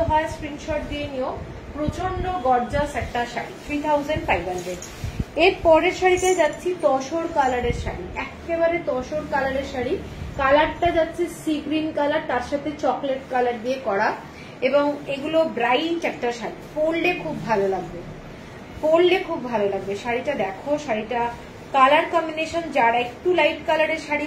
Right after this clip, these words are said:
ভালোবাসো, এবং এই কাজগুলো খুব, খুব, মানে, কি বলবো, intricate কাজ। যারা, আহ, মানে, হাতের কাজ ভালোবাসো, তারা তো জানোই হাতের কাজের শাড়ির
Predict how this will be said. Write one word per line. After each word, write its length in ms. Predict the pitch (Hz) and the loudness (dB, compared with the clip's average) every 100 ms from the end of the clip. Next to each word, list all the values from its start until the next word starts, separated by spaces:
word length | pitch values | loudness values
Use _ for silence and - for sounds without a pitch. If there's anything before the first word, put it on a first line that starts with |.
| 269 | -2
ভালোবাসো, 520 | 269 269 269 262 285 359 - - - - | 0 0 0 0 0 -2 -4 -14 -10 0
এবং 140 | 285 294 294 | 2 2 0
এই 80 | 302 - | -4 2
কাজগুলো 540 | 302 269 269 262 339 330 330 339 - | 4 4 0 -4 0 2 2 0 -8
খুব, 220 | - 392 392 - - - - - | 0 2 2 -2 -18 -18 -18 -8
খুব, 220 | - 392 392 - - - - 233 | 0 2 0 -4 -16 -16 -10 -6
মানে, 180 | 240 240 233 226 | 0 0 0 -4
কি 100 | 294 247 | -2 2
বলবো, 240 | 208 190 185 - - - - 285 | 2 2 -2 -4 -14 -16 -6 0
intricate 520 | 311 302 349 349 359 359 277 | 0 2 2 2 0 0 0
কাজ। 180 | 185 185 - 220 | 0 -2 -10 0
যারা, 220 | 262 285 302 302 | 4 8 10 8
আহ, 1040 | 302 - - - 226 226 220 220 214 214 214 | 6 -4 -16 -4 4 6 6 4 0 -2 -2
মানে, 180 | 220 226 226 226 | -2 -2 -2 0
হাতের 340 | 269 269 339 339 | 0 4 2 4
কাজ 120 | 311 311 254 | 2 2 0
ভালোবাসো, 440 | 247 254 247 233 214 | 2 4 2 0 0
তারা 160 | - 220 240 | 2 2 0
তো 40 | 247 | 0
জানোই 260 | 220 220 233 226 | 0 0 -2 -2
হাতের 260 | 240 285 285 | 0 0 0
কাজের 240 | 285 302 - | -2 -2 -2
শাড়ির 300 | 262 262 | 0 0